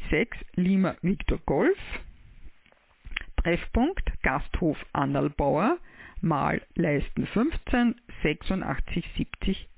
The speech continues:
Grieglach. Weitere Infos und die Anfahrtsbeschreibung findet ihr auf der Seite w w w punkt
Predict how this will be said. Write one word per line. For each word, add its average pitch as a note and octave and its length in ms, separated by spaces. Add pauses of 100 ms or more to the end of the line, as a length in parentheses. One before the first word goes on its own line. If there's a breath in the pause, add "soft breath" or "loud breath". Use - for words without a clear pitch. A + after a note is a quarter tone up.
Grieglach. - 640 (1120 loud breath)
Weitere G3+ 380
Infos D#4+ 600
und G#3+ 360
die - 200
Anfahrtsbeschreibung E3 1600 (100)
findet D#3+ 420 (100)
ihr D#3+ 380
auf C#3 200 (240)
der D#3 180 (340)
Seite D#3+ 760
w D#3+ 200
w G3+ 140
w D#3 160
punkt D#3+ 360